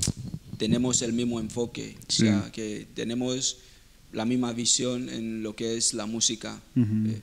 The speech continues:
Speaker 1: hemos estado ahí hablando, antes que yo entre en Tú y Yo Molamos, él y yo hemos estado en contacto, ¿entiendes? Hablando, en plan, qué queremos, qué tal.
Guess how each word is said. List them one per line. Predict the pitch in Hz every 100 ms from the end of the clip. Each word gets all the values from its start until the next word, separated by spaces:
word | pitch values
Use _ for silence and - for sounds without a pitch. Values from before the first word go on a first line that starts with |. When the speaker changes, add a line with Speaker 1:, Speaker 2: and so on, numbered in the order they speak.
| -
Speaker 1:
hemos | 113 117 113
estado | 117 - 117 113
ahí | 110 113
hablando, | 117 107 113 117 120 120 123 120 123
antes | 123 120 120
que | 113
yo | 120
entre | 120
en | 117
Tú | 120
y |
Yo | 120
Molamos, | 120 117 117 120 120
él | 123 113
y |
yo | 113
hemos | 117 113
estado | 113 123 110
en | 104
contacto, | 107 104 110 110 - 110 - -
¿entiendes? | 113 110 110 110 107 - - -
Hablando, | 92 92 104 107 110 107 104
en | 101 104
plan, | 107 104 104
qué | 113
queremos, | 104 104 104 107 107 107
qué | 107
tal. | 101 110 107